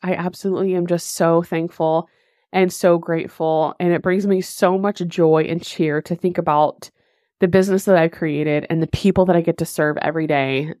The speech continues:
and it's just incredible. And so then I wanna thank you. Thank you for listening. I know that, like, your time is incredibly valuable. I am a mom of five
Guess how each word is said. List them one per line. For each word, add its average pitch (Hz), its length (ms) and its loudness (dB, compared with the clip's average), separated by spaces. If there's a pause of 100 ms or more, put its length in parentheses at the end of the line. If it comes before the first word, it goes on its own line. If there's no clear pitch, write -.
and 151 580 -4 (800)
it's - 180 -4
just 208 220 -2
incredible. 208 760 -4 (140)
And 202 160 4
so 220 180 2
then 247 160 2
I 339 80 6
wanna 311 220 6
thank 226 340 2
you. 170 200 2
Thank 185 340 2
you 277 60 4
for 233 180 0
listening. 180 640 0
I 185 220 2
know 165 380 4
that, 170 180 -2
like, 165 340 -2
your 175 220 -2
time 170 400 -2
is 170 140 -2 (100)
incredibly 170 540 -2
valuable. 170 640 -2 (640)
I 170 220 2
am 165 220 -2
a 160 60 0
mom 160 320 0
of 175 140 -2
five 180 760 -2